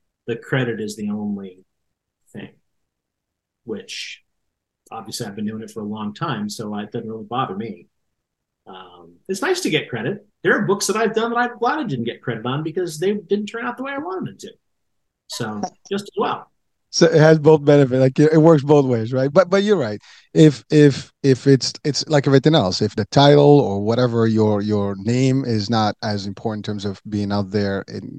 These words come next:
Speaker 2: when you write the book, that may be not hurting. If it's important, that could be a challenge for someone that wants to actually have their own signature and book and, and, and name.
Speaker 1: Well,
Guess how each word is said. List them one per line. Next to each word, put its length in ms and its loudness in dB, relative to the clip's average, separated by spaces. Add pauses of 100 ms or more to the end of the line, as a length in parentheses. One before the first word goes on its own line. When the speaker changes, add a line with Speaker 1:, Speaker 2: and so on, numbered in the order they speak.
(160)
Speaker 2:
when 100 -4
you 100 -2
write 180 -2
the 60 -8
book, 280 -4
that 140 -2
may 160 -6
be 180 -6
not 240 -4 (160)
hurting. 400 4 (400)
If 140 -6
it's 160 0
important, 560 4
that 160 -2
could 160 -2
be 80 4
a 80 2
challenge 340 -2
for 140 -6
someone 580 -2
that 160 0
wants 240 -4
to 120 -6
actually 220 -6
have 100 -10
their 140 -6
own 220 -4
signature 580 -8
and 140 -8
book 260 -6
and, 200 -8
and, 200 -8
and 140 -2
name. 180 2
Speaker 1:
Well, 140 -8